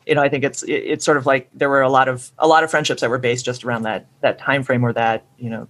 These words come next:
that kind of environment. And now with those don't currently exist. So we've,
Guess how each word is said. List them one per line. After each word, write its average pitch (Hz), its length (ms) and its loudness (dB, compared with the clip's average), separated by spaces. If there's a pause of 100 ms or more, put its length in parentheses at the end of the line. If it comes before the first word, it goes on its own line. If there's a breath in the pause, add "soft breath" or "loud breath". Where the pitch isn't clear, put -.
that - 160 -14
kind 120 120 -4
of 120 80 -4
environment. 123 560 0
And 120 80 0
now 113 420 0
with 123 440 -8
those 117 580 -2
don't 120 240 0
currently 123 600 -4
exist. 127 680 0
So 135 140 2
we've, 120 180 -4